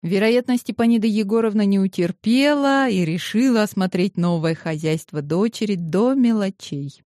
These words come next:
Ясно также, что она и про главную свою задачу забыла с удовольствием. Какие там горничные, когда у Любушки своя семья наклёвывается?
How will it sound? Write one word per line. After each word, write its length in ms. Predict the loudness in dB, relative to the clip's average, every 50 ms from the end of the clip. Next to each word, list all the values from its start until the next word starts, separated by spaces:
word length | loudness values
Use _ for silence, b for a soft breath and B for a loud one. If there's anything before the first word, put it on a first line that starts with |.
| _ _ _ _ _ _ _
Ясно 440 | -2 0 0 0 0 0 -2 -4 0
также, 320 | 0 0 0 0 -2 -4
что 240 | -6 -4 -2 0 0
она 200 | 2 2 2 0
и 40 | 0
про 180 | 0 -2 -2
главную 380 | 0 0 0 0 2 0 0 0
свою 200 | -2 -2 -4 -2
задачу 460 | 0 -2 0 0 -2 -2 -4 -6 -4
забыла 320 | -4 -4 -2 -2 -4 -4 -6
с 140 | -6 -8
удовольствием. 840 | -6 -2 -2 0 0 0 -2 -2 -4 -8 -12 -8 -6 -6 -6 -6 -8 -6
Какие 560 | _ -2 0 0 -2 -4 -6 -8 -6 -6 -6 -4
там 320 | -2 0 2 2 2 2
горничные, 880 | 2 2 2 2 0 -2 -2 -4 -4 -6 -8 -6 -4 -4 -4 -4 -6 -10 _ _
когда 360 | -4 -4 -2 0 0 2 2 2
у 80 | 2
Любушки 600 | 2 2 2 2 0 0 -2 -4 -8 -10 -10 -10 -10
своя 360 | -4 -2 0 2 2 2 0
семья 440 | -2 0 0 0 2 2 0 0 0
наклёвывается? 1300 | 0 -2 -4 -4 -4 -2 0 0 0 0 0 -2 -2 -2 -4 -4 -4 -6 -8 -10 -12 -10 -10 -10